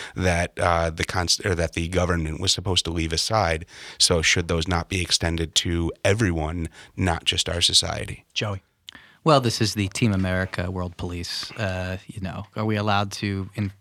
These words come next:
Speaker 3: impose our Bill of Rights and our moral judgments on other countries?
Speaker 1: Well, the
Speaker 2: No,
Speaker 1: Bill
Speaker 2: he's
Speaker 1: of
Speaker 2: saying
Speaker 1: Rights
Speaker 2: the
Speaker 1: is not a,
Speaker 2: opposite.
Speaker 1: yeah, the Bill
Speaker 2: He's,
Speaker 1: of Rights
Speaker 2: he's
Speaker 1: is
Speaker 2: saying
Speaker 1: rights.
Speaker 2: if somebody
Speaker 1: It's not,
Speaker 2: comes here.
Speaker 1: it's not laws. It's, it's what the government can't do to you. So the, uh,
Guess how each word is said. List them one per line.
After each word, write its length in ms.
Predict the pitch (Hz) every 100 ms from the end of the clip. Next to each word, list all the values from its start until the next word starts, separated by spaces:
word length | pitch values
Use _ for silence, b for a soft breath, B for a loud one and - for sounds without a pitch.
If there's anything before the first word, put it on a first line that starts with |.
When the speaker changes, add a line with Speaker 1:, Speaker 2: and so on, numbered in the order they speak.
| -
Speaker 3:
impose 420 | 104 92 101 101
our 360 | 98 95 92 92 _ -
Bill 120 | 107
of 80 | 104
Rights 240 | 101 101
and 60 | 104
our 60 |
moral 180 | 98 98
judgments 420 | 98 98 - 101
on 80 | 101
other 140 | 92 98
countries? 480 | 95 98 139 151 -
Speaker 1:
Well, 80 |
the 80 | 127
Speaker 2:
No, 100 | 143
Speaker 1:
Bill 80 | 127
Speaker 2:
he's 100 | -
Speaker 1:
of 60 | 123
Speaker 2:
saying 80 | -
Speaker 1:
Rights 100 | 117
Speaker 2:
the 60 |
Speaker 1:
is 80 | 120
not 180 | 113 110
a, 40 |
Speaker 2:
opposite. 140 | 98 110
Speaker 1:
yeah, 120 | 135
the 80 | 98
Bill 140 | 95 151
Speaker 2:
He's, 100 | 113
Speaker 1:
of 40 |
Rights 180 | 147 139
Speaker 2:
he's 100 | 135
Speaker 1:
is 20 |
Speaker 2:
saying 140 | 160 156
Speaker 1:
rights. 140 | 120
Speaker 2:
if 40 | -
somebody 240 | 151 143
Speaker 1:
It's 60 | 101
not, 60 |
Speaker 2:
comes 120 | 110 -
here. 360 | 123 92 90 - -
Speaker 1:
it's 180 | 117 120
not 180 | 139 107
laws. 520 | 101 139 98 90 82 101
It's, 340 | 95 - -
it's 280 | 98 92 -
what 280 | 95 107 -
the 80 | 98
government 340 | 98 98 90
can't 260 | - 110 -
do 160 | 113 123
to 160 | -
you. 140 | 82 78 B B B
So 520 | - 110 101 101 98
the, 440 | 98 101 98 95 98
uh, 320 | 98 92